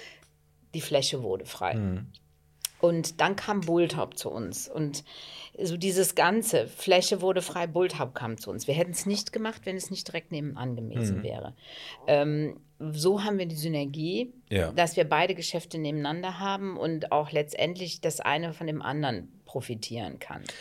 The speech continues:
Speaker 2: Das meine ich, heutzutage ist ja eine Küche nicht mehr nur der Raum zum Kochen,
Speaker 1: Mhm.
Speaker 2: sondern es ist ja der Raum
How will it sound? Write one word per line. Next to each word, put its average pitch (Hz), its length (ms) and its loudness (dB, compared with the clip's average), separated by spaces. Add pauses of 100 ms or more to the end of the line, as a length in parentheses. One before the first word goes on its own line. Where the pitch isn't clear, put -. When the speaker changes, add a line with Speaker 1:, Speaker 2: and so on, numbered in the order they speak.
(140)
Speaker 2:
Das 101 160 6
meine 131 220 10
ich, - 160 2
heutzutage 101 720 4
ist - 240 0
ja 101 120 0
eine 82 200 -4
Küche - 500 -2
nicht 98 220 -4
mehr 95 120 0
nur 87 180 0
der 76 140 2
Raum 71 260 -2
zum 76 240 -2
Kochen, - 320 -4
Speaker 1:
Mhm. 139 320 -4 (100)
Speaker 2:
sondern 95 240 2
es 98 140 4
ist 98 80 -2
ja 85 160 2
der 82 320 -6
Raum 87 420 0